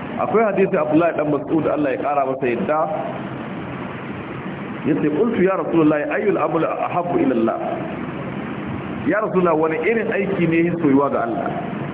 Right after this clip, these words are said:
Wani irin aiki na Allah ya so? Yace, qala, sai ce, "As-salatu ala waqtiha." Sallah akan lokacinta.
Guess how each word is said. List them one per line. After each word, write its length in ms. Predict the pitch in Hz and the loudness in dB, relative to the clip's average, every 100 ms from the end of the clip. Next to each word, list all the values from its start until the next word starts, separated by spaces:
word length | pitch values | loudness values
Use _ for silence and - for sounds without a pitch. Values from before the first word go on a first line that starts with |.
| - - - - - 151 | -6 -8 -8 -8 0 2
Wani 160 | 220 | 4
irin 240 | 208 208 196 | 4 2 2
aiki 300 | 190 196 180 | 0 2 2
na 80 | 160 | 2
Allah 320 | 170 170 147 | 0 0 2
ya 160 | 151 147 | 2 0
so? 100 | 147 - - - - - - - - - - - - - - 117 | 0 -2 -2 -6 -6 -6 -8 -8 -8 -8 -8 -8 -6 -6 -2 2
Yace, 320 | 175 180 165 160 - | 2 2 2 2 0
qala, 320 | - 196 185 - | -2 -2 -2 0
sai 120 | 170 175 160 | 0 2 0
ce, 80 | |
"As-salatu 800 | 135 135 - 143 151 175 180 175 165 | 0 -2 -4 -2 0 0 2 4 4
ala 200 | 127 131 131 | 2 0 2
waqtiha." 480 | 139 - 113 98 - - - 185 | 0 -2 -2 -4 -4 -4 -4 0
Sallah 400 | 196 190 170 170 | 2 2 0 -2
akan 160 | 170 143 | 0 4
lokacinta. 520 | 147 139 123 104 95 | 4 2 0 -2 -4